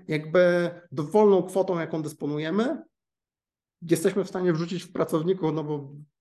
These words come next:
każdy, kto prowadzi biznes, wie, że pracownicy to studnia bez dna. Nie mając tutaj nic negatywnego na myśli, ale wszyscy chcemy zarabiać więcej, tak? Maksymalnie, ile się da przy naszych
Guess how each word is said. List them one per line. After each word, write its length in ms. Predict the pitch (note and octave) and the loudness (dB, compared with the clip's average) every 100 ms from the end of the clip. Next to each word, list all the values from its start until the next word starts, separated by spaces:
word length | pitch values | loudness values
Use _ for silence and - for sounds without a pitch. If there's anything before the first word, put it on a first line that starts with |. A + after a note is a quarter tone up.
| _ _ | _ _
każdy, 280 | E3+ E3 E3 | 0 2 0
kto 140 | - | 0
prowadzi 400 | F3+ E3 D#3+ D3 | 0 0 -2 -4
biznes, 360 | D3 D#3+ D3+ C3 | -6 -8 -6 -4
wie, 140 | D3+ | -4
że 100 | C#3+ D3 - _ _ _ _ | -4 -6 -14 _ _ _ _
pracownicy 460 | D#3 D3+ D#3+ D#3+ D#3+ | 0 2 4 2 -2
to 100 | D3 | -8
studnia 300 | - D3+ C#3 | -6 -2 0
bez 240 | C3+ B2 A2+ | 2 0 0
dna. 300 | G#2 G#2 - D4+ - _ _ | -6 -8 -14 -16 -16 _ _
Nie 60 | D#4 | 4
mając 360 | C#4+ C4+ A3+ - | 6 6 2 0
tutaj 220 | A3 A3 | 0 2
nic 100 | G#3+ | 2
negatywnego 540 | A3 G#3 A3 A#3+ A#3 G3 | 2 2 2 0 2 2
na 100 | F#3+ | 2
myśli, 320 | F#3 F#3 A#3 | -2 -2 -6
ale 260 | G3+ G#3+ G3+ - _ _ _ _ | -4 -4 -6 -12 _ _ _ _
wszyscy 300 | A3+ A3+ A3 | -2 0 -4
chcemy 280 | G3+ G3 E3+ | -2 0 0
zarabiać 400 | D#3 E3 E3+ D#3 | -2 -6 -6 -2
więcej, 400 | F3 C3+ B2+ B2+ | 0 0 -2 -8
tak? 220 | D3+ - | -12 -10
Maksymalnie, 560 | D3+ - E3+ D3 F3+ | -6 0 4 4 2
ile 260 | F#3 D#3 D#3 | 0 -2 -2
się 140 | D#3 | -4
da 180 | C3+ C#3+ | -6 -6
przy 180 | - F3+ | -6 -6
naszych 320 | D3+ C#3+ F#3 | -6 -2 -2